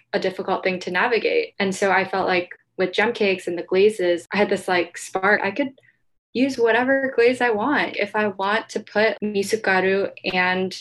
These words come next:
maple almond in the same box, like, I can do that. And I felt, I found that very freeing as a pastry chef. And so, yeah, I think, like, my style is definitely in the overall presentation and overall flavor profiles of these things, because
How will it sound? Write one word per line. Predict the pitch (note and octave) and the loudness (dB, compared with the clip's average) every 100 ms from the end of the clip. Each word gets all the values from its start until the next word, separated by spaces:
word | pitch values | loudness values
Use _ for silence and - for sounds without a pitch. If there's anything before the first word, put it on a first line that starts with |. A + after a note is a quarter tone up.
| - _ _ | -18 _ _
maple | F#3 G3 F#3+ G3+ | -4 -2 -2 0
almond | G3 G#3 G3+ | 2 2 0
in | F#3 | -2
the | G3+ | -6
same | - G3 F#3 | -6 -6 -4
box, | F3 F#3 C#4+ - | -4 -2 -4 -4
like, | G3 - | -4 -4
I | |
can | G#3 C#4 | -2 -2
do | G#3+ G#3+ | 0 -2
that. | B3+ - - - - | 0 0 -2 -4 -2
And | G3 F#3+ - | -2 -2 -2
I | G3 | -2
felt, | F#3+ G3+ F#3+ - | 0 0 0 0
I | G3 | -2
found | G3 G3+ G3+ | 0 0 2
that | F3+ F#3+ | 0 2
very | F#3 F#3 G3 | 4 4 4
freeing | G3 G3 F#3 F#3 A#3 C#4+ - | 2 2 2 0 0 -2 -2
as | F#3 | -2
a | F3+ | -2
pastry | F3 E3+ - | -2 -2 -4
chef. | - G#3+ B3+ - - | -2 0 -2 -6 -4
And | G#3+ | 2
so, | B3+ C4 | 4 6
yeah, | D#4 C4 | 6 4
I | G3+ G3+ | 2 0
think, | B3 A#3+ | -2 2
like, | G#3 F#3 | 0 0
my | F#3 | -2
style | F#3 - F3 F#3 | -4 0 0 2
is | F#3+ F3+ | 0 0
definitely | F3 - F3+ E3+ - | -4 -4 -6 -6 -4
in | F3+ F3 F3 E3+ | -2 0 -2 0
the | F3+ | 2
overall | G3 F#3+ F#3 F3 F3 F3 F3 F3 - | 4 2 2 2 2 4 4 2 0
presentation | - F#3 F3+ F3 G3+ G#3+ G#3+ G3+ G3+ G3+ G3+ | -4 -4 -4 -2 -2 0 0 2 0 -2 -6
and | - - - | -12 -12 -2
overall | F#3+ F3+ E3+ | 0 2 -2
flavor | - F#3+ F#3 F#3+ | 0 0 0 -2
profiles | F#3+ F3+ F3+ E3+ E3+ F3 E3+ | -2 -4 0 0 0 -2 -4
of | - E3+ | -8 -2
these | F3 - | -4 -2
things, | F3 F3 B3 B3+ | -4 -2 -4 -4
because | - F#3 F#3 F3 E3+ | -4 -2 0 0 -2